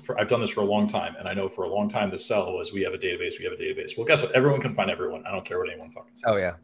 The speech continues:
Speaker 1: E-, everyone can find everyone. The value add is really understanding the need, and I don't just mean saying it on your website, but really understanding the business need, effectively communicating that opportunity to the right people,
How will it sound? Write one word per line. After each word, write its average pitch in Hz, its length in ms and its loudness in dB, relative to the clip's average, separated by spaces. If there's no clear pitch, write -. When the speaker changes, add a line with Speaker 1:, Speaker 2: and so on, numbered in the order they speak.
Speaker 1:
E-, - 100 -10
everyone 151 260 8
can 143 100 0
find 110 180 2
everyone. - 300 -6
The 107 100 4
value 123 480 8
add 208 360 6
is 107 460 -2
really 139 320 6
understanding 139 560 4
the 147 60 2
need, 92 300 2
and 98 120 2
I 110 60 4
don't 120 120 0
just - 200 -4
mean 110 120 -2
saying 104 340 2
it 104 100 0
on 107 80 0
your 107 100 -4
website, 87 460 -6
but 78 120 -6
really 104 240 2
understanding 139 380 -2
the 135 160 2
business 98 300 -4
need, 87 260 -12
effectively 131 720 -2
communicating 101 1000 2
that 95 220 4
opportunity 98 760 0
to - 160 -8
the 82 140 -4
right 107 300 -4
people, 90 500 -4